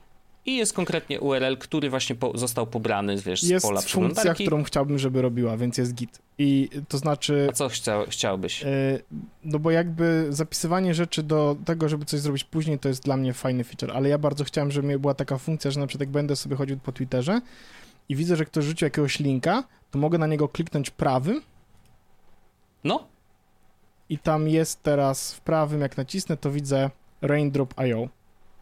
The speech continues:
Speaker 2: Save
Speaker 1: Tak,
Speaker 2: link
Speaker 1: tak,
Speaker 2: albo self
Speaker 1: tak.
Speaker 2: highlights. Bardzo
Speaker 1: Tak,
Speaker 2: spoko.
Speaker 1: tak, tak, tak.
Speaker 2: Ho. No dobra, no jakby ewidentnie.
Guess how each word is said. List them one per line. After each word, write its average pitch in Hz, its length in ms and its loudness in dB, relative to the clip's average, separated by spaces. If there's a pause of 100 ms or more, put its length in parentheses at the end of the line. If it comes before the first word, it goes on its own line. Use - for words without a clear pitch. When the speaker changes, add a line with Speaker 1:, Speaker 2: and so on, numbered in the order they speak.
(260)
Speaker 2:
Save 170 320 4
Speaker 1:
Tak, 156 100 2
Speaker 2:
link 208 180 4
Speaker 1:
tak, - 80 2
Speaker 2:
albo 143 140 0
self 147 240 0
Speaker 1:
tak. 101 140 -2
Speaker 2:
highlights. 120 540 -4 (220)
Bardzo 131 480 -2
Speaker 1:
Tak, 98 160 -2
Speaker 2:
spoko. 117 280 -4
Speaker 1:
tak, 143 180 -2
tak, 113 160 -8
tak. - 200 -8
Speaker 2:
Ho. 131 140 0 (560)
No - 80 -6
dobra, 247 380 -2
no 117 140 -2
jakby 123 200 -6
ewidentnie. 131 460 -6